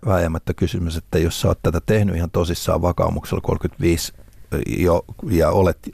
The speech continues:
kolmekymmentäviisivuotias jo, että mik-, miksei tässä ole tapahtunut mitään. Mutta et kyllähän näitä on ollut näissä esimerkiksi Gaboissa,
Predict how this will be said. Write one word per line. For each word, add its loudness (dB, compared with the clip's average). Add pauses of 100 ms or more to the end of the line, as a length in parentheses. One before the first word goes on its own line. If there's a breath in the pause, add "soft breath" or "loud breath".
kolmekymmentäviisivuotias -2
jo, 4
että 0
mik-, 0
miksei 2
tässä -2
ole -12
tapahtunut -2
mitään. -4 (1000 loud breath)
Mutta 2
et 0
kyllähän 4
näitä 2
on 2
ollut 2
näissä -4
esimerkiksi -2
Gaboissa, 0